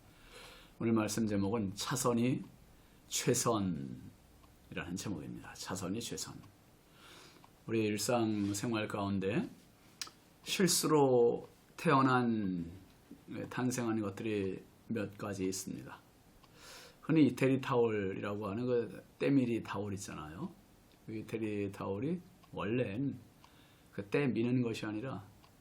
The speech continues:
부산의 중소기업 사장이 그 원단을 수입하는데, 이태리에서 수입을 하는데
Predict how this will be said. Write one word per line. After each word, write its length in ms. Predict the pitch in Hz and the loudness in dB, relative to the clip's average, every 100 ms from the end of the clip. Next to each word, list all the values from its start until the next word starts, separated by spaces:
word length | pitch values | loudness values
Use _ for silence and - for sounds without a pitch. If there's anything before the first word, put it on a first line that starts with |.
| - - - - - - - - | -20 -20 -20 -20 -20 -20 -20 -14
부산의 720 | 101 135 139 147 139 127 120 | -2 4 6 8 6 4 0
중소기업 680 | - 135 131 127 123 120 - - - | 2 2 4 4 4 4 0 -10 -6
사장이 580 | 131 120 104 127 220 - - - | -2 0 0 2 0 -4 -18 -6
그 160 | - 113 | -2 0
원단을 500 | 117 120 120 120 117 | 2 2 2 2 0
수입하는데, 720 | - 117 - 104 107 131 104 | 0 0 0 -2 -2 -2 -2
이태리에서 520 | - 135 139 135 127 | -4 2 6 6 4
수입을 380 | 123 131 117 120 | 0 0 0 0
하는데 480 | 117 117 117 143 175 | -2 -2 0 0 -2